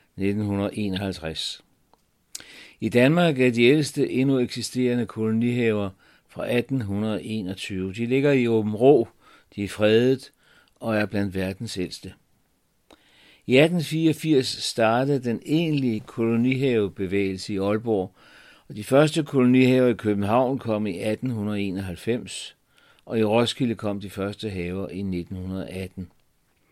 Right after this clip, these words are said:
I dag er der i Roskilde otte haveforeninger og over tusind haver. I begyndelsen var vægten kun lagt på nyttehaven, hvor man kunne supplere med kartofler og friske grøntsager af egen avl, men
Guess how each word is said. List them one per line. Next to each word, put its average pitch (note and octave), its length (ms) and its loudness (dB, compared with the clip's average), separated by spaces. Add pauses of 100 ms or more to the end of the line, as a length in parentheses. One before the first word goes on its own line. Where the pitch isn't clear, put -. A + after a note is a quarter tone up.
(800)
I A#2+ 120 -4
dag C3 320 6
er A#2 140 6
der B2+ 140 4
i A#2+ 80 4
Roskilde A2 520 2
otte C#3+ 360 6
haveforeninger G#2+ 880 2 (100)
og G2+ 140 -6
over G2 280 -2
tusind A2+ 500 -10
haver. E2+ 420 -10 (1800)
I E3+ 80 -2
begyndelsen F3 560 2
var C#3+ 80 6
vægten D#3+ 420 4
kun D3 200 2
lagt C#3 280 4
på D3 120 0
nyttehaven, B2 680 6
hvor G2+ 120 0
man G2+ 200 -2
kunne G#2+ 180 -6
supplere A#2+ 480 4
med A2+ 120 0
kartofler G#2+ 600 2
og E2 180 0
friske G2+ 380 -4
grøntsager G2 720 -2
af D#2+ 60 -2
egen G2 220 -2
avl, A2 320 0 (420)
men A2 220 -2